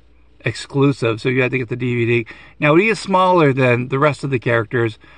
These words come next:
or, you know, but again, it's still, this is Red Hood, and you kinda see where I was going with this vibe. Uh, we've got the biker, like, you know, jacket, kinda biker jacket over here.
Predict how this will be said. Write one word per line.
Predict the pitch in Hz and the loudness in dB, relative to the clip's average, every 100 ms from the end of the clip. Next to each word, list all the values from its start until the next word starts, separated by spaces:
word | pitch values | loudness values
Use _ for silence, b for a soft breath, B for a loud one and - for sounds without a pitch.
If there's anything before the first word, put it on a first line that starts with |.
| b b | b b
or, | - 139 | 0 0
you | 135 127 | 2 2
know, | 107 104 - | 0 -2 -4
but | 135 123 139 | 0 0 0
again, | 127 139 131 | -2 0 0
it's | - - | -4 -8
still, | - 143 123 | -2 -2 0
this | 147 170 | -4 -4
is | 127 | -4
Red | 127 127 | 0 0
Hood, | 107 127 120 B B B B B | 2 0 0 B B B B B
and | 135 | 0
you | 135 | 2
kinda | - 214 202 | 2 -2 -2
see | - | 2
where | 160 139 | 4 4
I | |
was | 117 | 2
going | 135 131 120 | 0 0 0
with | 110 | -2
this | 117 110 | -4 -4
vibe. | 117 117 113 110 b b b b _ | -2 0 0 -2 b b b b _
Uh, | 120 113 | -6 -4
we've | 110 | -4
got | 120 117 | -4 -4
the | 113 | -4
biker, | 98 156 165 165 151 143 | -2 -2 0 2 2 0
like, | 147 127 120 - | -2 -2 -2 -4
you | 143 | -4
know, | 123 110 | -2 -4
jacket, | 101 143 143 135 151 - | -2 0 0 0 -4 -4
kinda | - 101 | -10 -12
biker | 101 107 131 | -10 -6 -6
jacket | 117 120 120 120 | -2 -4 -2 -4
over | 107 | -6
here. | 104 - 180 170 | -6 0 0 0